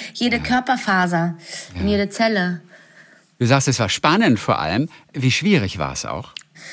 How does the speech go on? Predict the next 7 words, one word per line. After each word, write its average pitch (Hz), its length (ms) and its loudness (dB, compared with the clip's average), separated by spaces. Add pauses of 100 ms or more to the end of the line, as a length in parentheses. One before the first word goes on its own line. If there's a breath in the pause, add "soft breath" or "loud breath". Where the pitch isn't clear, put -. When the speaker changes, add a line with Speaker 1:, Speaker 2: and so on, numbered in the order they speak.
(360 loud breath)
Speaker 1:
Ähm, 247 580 0 (160)
ja, 233 160 0
ja, 233 220 0
die 226 220 -10 (960 soft breath)
Speaker 2:
Oder 101 140 -4
easy 104 260 0
peasy? 85 400 -2